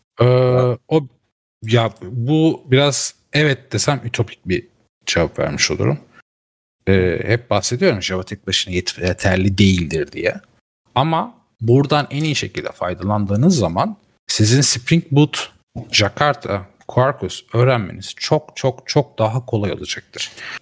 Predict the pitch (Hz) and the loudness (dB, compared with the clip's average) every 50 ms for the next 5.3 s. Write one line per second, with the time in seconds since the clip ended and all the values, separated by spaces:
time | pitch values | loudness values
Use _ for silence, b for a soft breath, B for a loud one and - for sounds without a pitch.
0 | _ _ _ - 139 135 - 151 143 143 139 135 127 120 117 110 107 117 120 123 | _ _ _ 2 2 4 2 0 0 0 0 0 0 0 -2 -2 -2 -4 -4 -4
1 | 127 - - - 139 135 123 120 - - 127 143 143 139 117 107 98 95 101 104 | -4 -6 -2 0 0 0 0 -2 -2 -2 0 0 0 -2 -4 -4 -4 -6 -6 -4
2 | 107 - - - 117 113 - - 92 95 98 - b b b b _ _ _ _ | -4 -4 -2 -2 -2 -2 -2 -4 -6 -8 -10 -16 b b b b _ _ _ _
3 | _ - 107 113 117 113 - - - - - - - 143 147 135 - - - - | _ 0 2 2 4 2 2 0 -2 -2 -4 -2 0 0 0 0 0 -4 -6 -4
4 | - 110 104 98 107 101 104 117 113 - - - 113 120 127 147 147 143 127 120 | -2 0 2 2 4 4 4 2 0 -2 -2 -2 0 0 0 0 2 0 0 0
5 | 123 - 98 90 87 87 | -2 -4 -4 -4 -4 -6